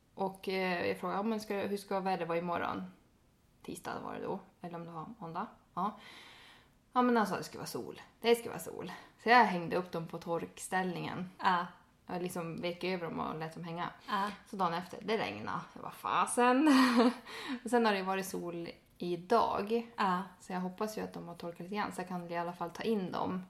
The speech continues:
Speaker 2: Ja.
Speaker 1: Så att det värsta blöta är borta. Men inget mer avancerat än så, än så länge.
Speaker 2: Du får göra som, ehm, Matilda.
Speaker 1: Ja, jag har funderat på det.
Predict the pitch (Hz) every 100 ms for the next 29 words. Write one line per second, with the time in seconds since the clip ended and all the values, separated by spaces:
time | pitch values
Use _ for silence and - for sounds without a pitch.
0 | - 208 185 175 175 - _ _ _ _
1 | - 185 185 175 180 - 190 185 190 185
2 | 185 - 202 185 - 190 - _ _ _
3 | _ _ _ _ _ - 208 185 185 190
4 | 185 _ _ _ _ _ _ _ _ _
5 | _ _ - - - 247 226 214 208 190
6 | 185 185 180 185 202 196 - - 180 185
7 | 160 - - _ _ _ _ _ - 202
8 | 233 220 220 196 - 220 202 202 190 175
9 | 170 170 170 165 185 220 - _ _ _
10 | - 202 - - 370 269 147 - 185 -
11 | - - 196 202 202 196 208 214 233 -
12 | - -